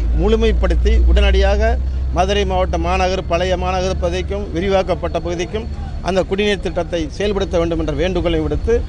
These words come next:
செய்கிறோம். அதனை போன்று கடந்த முறை சொன்னவங்களுக்கு இந்த தெங்கார் கண்மாய் விவசாயிகளின்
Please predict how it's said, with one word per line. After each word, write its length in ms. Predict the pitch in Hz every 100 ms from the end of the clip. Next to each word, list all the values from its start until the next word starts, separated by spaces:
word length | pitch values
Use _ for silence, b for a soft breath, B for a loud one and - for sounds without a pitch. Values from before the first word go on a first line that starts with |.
| - - -
செய்கிறோம். 380 | 170 147 147 - - - - -
அதனை 240 | 170 226 202
போன்று 240 | 226 226 180
கடந்த 260 | 180 185 180
முறை 240 | - 214 -
சொன்னவங்களுக்கு 680 | 180 170 160 147 139 139 -
இந்த 180 | 156 156 170
தெங்கார் 460 | 185 220 220 -
கண்மாய் 460 | 180 165 170 202 233 - - - -
விவசாயிகளின் 760 | 175 214 - 214 196 190 196